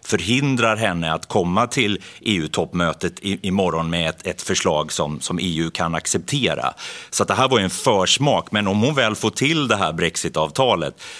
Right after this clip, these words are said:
då handlar det ju också om, om, eh, vad som sägs om det framtida ekonomiska samarbetet. Och det är framförallt där då som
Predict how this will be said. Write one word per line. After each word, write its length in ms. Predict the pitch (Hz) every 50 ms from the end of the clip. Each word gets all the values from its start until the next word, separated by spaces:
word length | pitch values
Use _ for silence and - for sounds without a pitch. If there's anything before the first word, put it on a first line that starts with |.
| - - _
då 480 | - - 95 104 107 113 117 113 107 95 - - - -
handlar 300 | - - 120 113 90 92
det 60 | 95 104
ju 60 | 107
också 420 | 90 - - - - - 87 80 80 -
om, 400 | - 87 80 85 82 80 - -
om, 320 | 92 87 85 85 82 82
eh, 160 | 82 80 78 73 - - - - - _
vad 260 | - 87 92 85 85
som 220 | - - 98 95 92
sägs 500 | - - - 95 85 82 82 82 - -
om 160 | 87 85 82
det 80 | 87 82
framtida 840 | - - 110 98 92 85 80 80 - - 143 151 156 135 117 95
ekonomiska 640 | 87 85 - 113 107 92 78 76 82 78 - - 87
samarbetet. 840 | - 113 95 82 80 78 78 80 85 80 78 - - 78 76 - -
Och 80 | 82
det 80 | 82 92
är 40 | 87
framförallt 640 | - - 90 85 - 98 113 139 123 - 78 80
där 300 | - 113 139 151 131 101
då 240 | 82 80 78 78 80
som 400 | - - 85 78 78 76 78